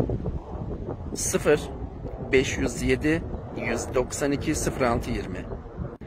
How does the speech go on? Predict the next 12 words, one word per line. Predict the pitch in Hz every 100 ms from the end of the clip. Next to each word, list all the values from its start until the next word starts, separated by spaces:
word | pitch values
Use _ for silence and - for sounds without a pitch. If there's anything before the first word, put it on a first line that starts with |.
| - - - 120
Yirmi | 139 160
sekiz, | 196 196 202 208 165
yirmi | 160 160
dokuz, | 160 185 -
otuz | 143 - -
Kasım | 160 - 147
iki | 139 -
bin | 135
yirmide | 139 143 147 156 170 - - - -
Refik | 120 139 - -
Korkmaz | 151 151 180 156
eğitimlerini | 151 147 156 156 156 160